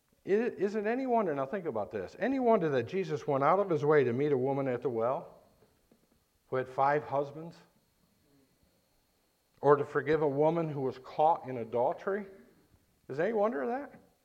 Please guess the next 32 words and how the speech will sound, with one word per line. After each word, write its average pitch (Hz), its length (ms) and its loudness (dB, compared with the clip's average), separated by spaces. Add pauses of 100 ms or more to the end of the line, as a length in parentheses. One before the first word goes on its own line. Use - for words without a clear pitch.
(1120)
What 220 220 -6
a 269 60 -2
wonderful 190 500 -2
treasure 226 400 -4
we 123 160 -2
have 127 340 2
in 113 120 -2
Jesus. 101 360 -8 (1900)
He 143 80 -4
loves 196 400 2
everyone, 160 460 2
and, 123 240 -2
and 135 260 -4
no 214 120 2
one 262 180 2
is 147 160 -4
left 127 240 2
out 120 200 6
because 123 380 -6
of 107 100 -6
their 110 140 -2
faults, 127 420 0 (120)
failures, 120 520 -2
or 90 120 -14 (100)
foolishness, 139 600 -8 (720)
or 120 100 -2
their 104 160 -6
culture, 139 680 -2
or 90 40 -8
color, 151 500 -2
or 104 160 -4
anything. 247 460 -6